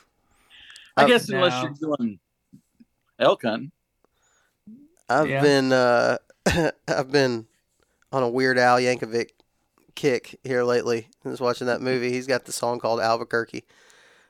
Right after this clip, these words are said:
Speaker 2: Um,
Speaker 1: Oh.
Speaker 3: A Weird Al.
Speaker 2: any Weird Al fans
Speaker 1: Weird
Speaker 2: out there?
Speaker 1: Al.
Speaker 3: Yeah.
Speaker 2: So, um, yeah, it's been a rough, it's been a rough November for me. Uh, I know you guys have had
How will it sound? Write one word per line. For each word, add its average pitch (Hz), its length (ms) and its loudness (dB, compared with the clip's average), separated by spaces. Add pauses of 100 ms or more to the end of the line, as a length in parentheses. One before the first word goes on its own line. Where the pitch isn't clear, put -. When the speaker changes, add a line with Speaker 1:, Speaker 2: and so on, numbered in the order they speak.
(120)
Speaker 2:
Um, 135 100 -2
Speaker 1:
Oh. 156 580 2 (1040)
Speaker 3:
A 139 100 -8
Weird 135 420 -6
Al. 131 440 -8
Speaker 2:
any 131 200 -6
Weird 123 260 -2
Al 117 160 2
fans 120 200 -2
Speaker 1:
Weird 117 200 2
Speaker 2:
out 117 180 2
there? 123 280 -4 (640)
Speaker 1:
Al. 143 60 -12 (100)
Speaker 3:
Yeah. 175 520 -6 (280)
Speaker 2:
So, 170 580 8 (300)
um, 143 640 6 (1700)
yeah, 185 180 4
it's 151 120 2
been 165 160 2
a 156 60 2
rough, 147 400 0
it's - 160 -12
been 147 120 -4
a 143 60 -2
rough 139 300 -2
November 131 560 -8 (200)
for - 180 -16
me. 127 400 -10 (360)
Uh, 113 440 -6
I 135 60 -10
know 131 140 -6
you 135 180 -12
guys 143 300 0
have 139 120 -16
had 135 300 -4